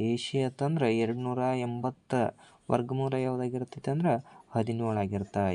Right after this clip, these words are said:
ಎ ಸಿ ಅಂದ್ರೆ ಎಷ್ಟು ಸಿಕ್ತು ನಮಗ? ಹದಿನೇಳು ಅಂತ ಸಿಕ್ತ. ಈಗ ನಾವ್ ಏನ್ ಕಂಡು ಹಿಡಿಬೇಕು? Sin A. Sin A ಯ ಅನ್ವಯ ಏನೈತಿ ಅಂತಂದ್ರ sin A ಯ ಅನ್ವಯ ಏನಾಗಿರ್ತೈತಿ? ಅಭಿಮುಖ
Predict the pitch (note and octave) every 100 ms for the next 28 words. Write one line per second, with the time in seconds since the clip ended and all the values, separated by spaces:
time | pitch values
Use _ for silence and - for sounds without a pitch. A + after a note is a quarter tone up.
0 | F#2 G#2 - A#2 A2+ A2 A2 A2 - A2+
1 | G2+ A#2 A2 C3 F#3 - - _ - A2
2 | G#2+ G#2+ A2 G#2 G2+ G2+ G2+ B2+ F3+ -
3 | G#2+ - - - - - - E3+ E3 D#3+
4 | D#3 D#3 D#3 D3+ D3+ D3 D3 F3+ D3 G#2+
5 | - - - - C3+ B2+ C3+ C3 C3 A#2
6 | G2+ - - A#2+ A2+ A#2+ B2 B2+ B2+ A#2
7 | - B2 B2 B2 A#2+ A#2+ A#2+ A2 A#2+ A2
8 | C3+ D#3 A#2+ B2+ - - - - - -
9 | A2 A#2+ E3 F#3+ _ _ _ _ _ _
10 | _ _ _ - - - B2 B2+ B2+ A#2+
11 | B2 B2 A#2+ A#2 A#2 A2+ A2+ D3+ F#3+ G3+
12 | - - - - - - - - _ _
13 | - B2 A#2+ C#3+ D3+ D3